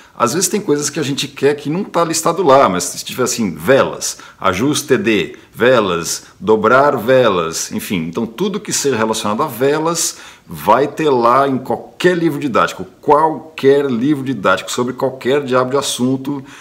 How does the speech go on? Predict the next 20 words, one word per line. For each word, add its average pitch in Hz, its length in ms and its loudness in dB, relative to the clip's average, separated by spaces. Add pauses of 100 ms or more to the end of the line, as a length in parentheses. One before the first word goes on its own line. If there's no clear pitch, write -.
(520)
tem 131 320 0
um 117 200 0
índice 131 240 0
remissivo, 123 760 -2
que 92 80 -14
você, 95 300 -2
então, 139 300 -2
pode 123 600 -2 (100)
usar 101 440 0
isso 156 180 -4
daí 143 400 0 (320)
pra 110 140 2
encontrar 127 800 0
o 180 100 2
assunto 147 400 0
desejado 127 540 0
no 127 80 -2
meio 131 160 -2
do 160 80 -6
texto. - 640 -4